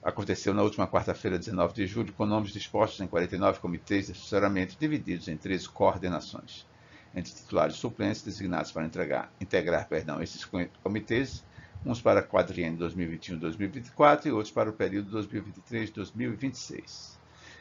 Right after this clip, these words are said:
Essas foram as postagens de hoje, do seu informativo C N P Q News. Mais uma vez, lembro a ti, não deixe de fazer sua inscrição aqui no canal Inova Uploads, é rápido e é de graça. E também aperte para não ficar fora das novidades, o sininho de notificações.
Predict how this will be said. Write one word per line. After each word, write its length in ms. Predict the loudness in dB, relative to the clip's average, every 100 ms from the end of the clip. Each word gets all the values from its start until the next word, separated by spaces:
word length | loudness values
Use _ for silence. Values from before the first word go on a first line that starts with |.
| -12
Essas 240 | -8 -4
foram 140 | 2 2
as 80 | 2
postagens 480 | -2 2 0 0
de 140 | 0 0
hoje, 220 | 0 -4
do 80 | -6
seu 140 | -4
informativo 500 | 0 2 0 0 -4
C 160 | -2 -4
N 100 | 0
P 140 | 0
Q 200 | 2 2
News. 280 | 0 -4 -2
Mais 180 | 0 4
uma 200 | 6 4
vez, 440 | 4 2 2 -4 2
lembro 360 | 4 6 6
a 60 | 4
ti, 340 | 2 -6 -6 -4
não 160 | -2
deixe 260 | 2 0 0
de 80 | 0
fazer 300 | 2 2 -2
sua 140 | -4
inscrição 380 | -4 -6 -4 -2
aqui 200 | -2 -4
no 80 | -2
canal 380 | 0 2 2 4
Inova 260 | 2 2
Uploads, 480 | 0 0 -2 -2 -6
é 60 | -2
rápido 360 | 2 2 2
e 20 | -2
é 40 |
de 100 | 0
graça. 480 | 2 2 2 -4 -16 -18 -20 -18 -14
E 80 | -6
também 320 | -2 0 0
aperte 400 | 2 4 4 4
para 80 | -2
não 140 | -4
ficar 340 | -4 -2 -2 -4 -20 -20 -20
fora 320 | 0 4 4
das 180 | 2 0
novidades, 480 | -2 -2 2 2 2
o 40 | -2
sininho 300 | -2 0 0
de 100 | 0
notificações. 880 | -4 -4 -8 -10 -10 -16 -16 -20